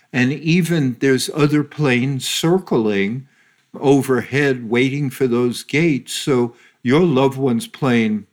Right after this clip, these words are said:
who knows if it'll ever get there? It may never land. And I said, "That's what your grudges are. They're, they're airplanes that can't land.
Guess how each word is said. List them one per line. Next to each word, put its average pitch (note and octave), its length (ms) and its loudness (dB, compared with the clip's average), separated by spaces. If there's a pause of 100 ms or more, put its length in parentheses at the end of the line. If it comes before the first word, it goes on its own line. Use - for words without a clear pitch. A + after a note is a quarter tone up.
who G3+ 140 4
knows A#3 360 2
if D#3 180 -4
it'll G#2+ 240 -2
ever A2 160 -4
get A2+ 240 -4
there? A2+ 180 0
It A2+ 100 -6
may C3+ 160 0
never C#3 280 -2
land. G#2 480 -4 (1200)
And B2+ 200 2
I B2+ 140 2
said, A#2 400 -4
"That's C3 400 -2
what D#3+ 160 -2
your C3 140 2
grudges A#2 640 -2
are. G2+ 240 -6 (1160)
They're, A2+ 320 -2 (100)
they're A#2+ 420 -2
airplanes C3+ 760 -2
that A2+ 160 -6
can't A2+ 360 -6
land. G2 460 -4